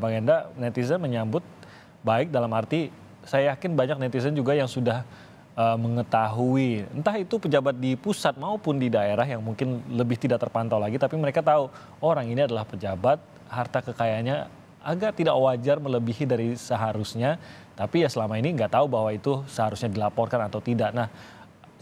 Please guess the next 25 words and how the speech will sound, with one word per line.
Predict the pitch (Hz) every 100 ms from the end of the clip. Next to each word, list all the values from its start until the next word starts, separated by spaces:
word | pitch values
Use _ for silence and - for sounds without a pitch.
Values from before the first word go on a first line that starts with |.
| - -
eh, | 151 143 147
menanggapinya | 147 147 139 143 165 202 196
seperti | 143 139
apa? | 110 104
Apakah | 98 120 - 160
memang | 147 120 156 160 151 - - 143
ya | 117 110
inilah | 120 131 143 160 - - - -
yang | 127 117
kita | 107 120
tunggu-tunggu | 113 110 104 123 135 208
atau | - 120 - 147
justru, | 151 131 - 160 175 - - - - -
wah, | 120 101 -
sebenarnya | - 120 104 107 131
jangan | 180 110
sampai | 110 113 104 165 -
kita | - 120 175
bergantung | 123 113 98 127
pada | 135 113
laporan | 110 107 101 101
masyarakat | 98 117 131 165 131
untuk | 113
hal | 110 113
ini? | 131